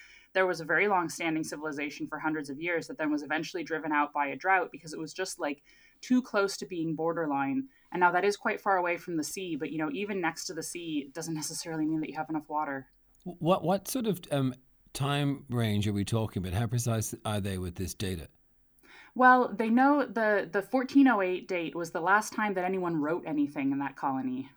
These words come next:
Speaker 1: right? Um, and h-, they can look at middens, you know, basically piles of people's trash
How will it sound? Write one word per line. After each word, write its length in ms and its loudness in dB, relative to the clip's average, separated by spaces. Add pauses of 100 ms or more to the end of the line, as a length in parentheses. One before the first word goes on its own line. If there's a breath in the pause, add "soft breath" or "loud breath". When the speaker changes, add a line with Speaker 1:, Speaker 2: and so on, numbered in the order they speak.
Speaker 1:
right? 340 -4
Um, 400 2
and 160 -2
h-, 260 -12
they 160 0
can 200 -4
look 260 2
at 220 4
middens, 600 2
you 120 -6
know, 100 -2
basically 320 -4
piles 280 -2
of 80 -12
people's 380 -10
trash 540 -2